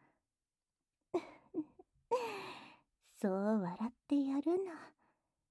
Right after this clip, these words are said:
あやつは人間の中では最高のやつじゃぞ。幼き頃より見てきたわしが言うのじゃから間違いな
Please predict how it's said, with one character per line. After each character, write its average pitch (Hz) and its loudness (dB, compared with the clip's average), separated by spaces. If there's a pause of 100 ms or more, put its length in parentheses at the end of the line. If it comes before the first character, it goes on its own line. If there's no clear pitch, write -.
(200)
あ 277 2
や 269 4
つ 277 0
は 220 2
人 269 10
間 294 8
の 320 8
中 330 4
で 262 0
は 185 -10 (180)
最 320 4
高 392 4
の 392 4
や 415 4
つ 403 4
じ 262 -4
ゃ 226 -6 (240)
ぞ。 277 -4 (1120)
幼 220 4
き 208 -4
頃 226 2
よ 202 2 (120)
り 175 -2
見 202 0
て 247 2
き - -10
た 180 -8
わ 180 -6
し - -2
が 269 4
言 277 6
う 302 10
の 311 10
じ 214 -4
ゃ 214 -2
か - -4
ら 202 -6
間 254 6
違 320 2
い 349 6
な 285 8